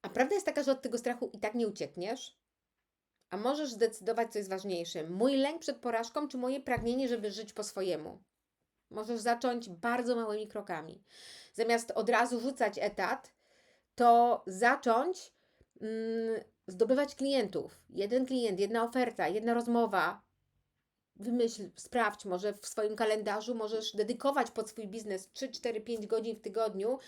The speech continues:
i zacząć go rozwijać. To też zresztą zalecam, polecam i to robię z moimi klientami. Jeśli jesteś,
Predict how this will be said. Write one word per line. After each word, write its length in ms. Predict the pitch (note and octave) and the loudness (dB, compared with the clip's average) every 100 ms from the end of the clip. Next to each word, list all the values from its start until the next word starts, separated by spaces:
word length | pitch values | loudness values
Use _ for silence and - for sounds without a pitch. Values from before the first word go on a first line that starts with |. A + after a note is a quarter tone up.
| - - - _ | -18 -20 -20 _
i 80 | B3+ | -2
zacząć 420 | B3 B3+ C4+ A3+ | 0 0 0 0
go 100 | A#3 | 0
rozwijać. 800 | A#3 G#3 G#3 B3 E3+ F#3 F#3+ - _ _ | 0 -2 -4 -2 0 -2 -6 -18 _ _
To 100 | A3+ | -8
też 200 | A3+ A3+ | -6 -6
zresztą 400 | G3+ G#3 G#3 G#3+ | -6 -6 -4 -4
zalecam, 460 | G#3+ A3 B3 A3+ G#3+ | 0 0 2 -2 0
polecam 400 | A3+ A#3 A#3+ A3 | 0 0 0 0
i 40 | |
to 100 | A3 | -2
robię 180 | A3 A3 | -2 -2
z 60 | |
moimi 280 | G3+ F#3 F#3 | -4 -2 -4
klientami. 680 | F#3 F#3 F3+ F3+ E3 E3 - _ _ _ _ _ _ _ _ - | -4 -6 -4 -6 -6 -8 -14 _ _ _ _ _ _ _ _ -10
Jeśli 260 | G3 G#3 A#3+ | -8 -4 -2
jesteś, 360 | A3+ A3+ G#3+ | 0 2 0